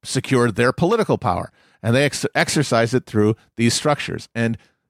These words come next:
Kennedy's best and brightest showed up and were absolutely buffaloed by it. They had no way to, uh, counter the moves that these, uh,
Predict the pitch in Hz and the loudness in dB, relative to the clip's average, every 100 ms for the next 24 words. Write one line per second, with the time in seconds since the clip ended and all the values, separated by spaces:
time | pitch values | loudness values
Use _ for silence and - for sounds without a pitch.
0 | - 170 202 202 165 156 147 - 139 139 | -2 2 4 2 0 0 0 0 -2 2
1 | 196 208 - 131 113 117 - 131 135 - | 2 2 2 2 4 2 0 0 0 2
2 | 123 117 - 107 113 131 127 202 220 147 | 0 0 -4 -2 0 0 2 0 2 2
3 | 107 92 104 98 - _ _ _ - 123 | 2 2 -2 -2 -4 _ _ _ -4 0
4 | 135 135 117 _ 135 139 156 165 120 139 | 0 -2 -6 _ -2 0 2 0 0 0
5 | 151 147 - 127 131 139 _ _ _ 110 | 0 -2 0 2 2 0 _ _ _ 0
6 | 113 113 - _ _ _ _ _ _ _ | 2 2 -2 _ _ _ _ _ _ _
7 | - 180 233 175 120 123 135 180 254 131 | -4 0 0 0 0 0 0 0 2 -2
8 | 90 - - 117 139 139 123 - 131 127 | -4 -12 -10 -4 0 0 -2 -2 0 0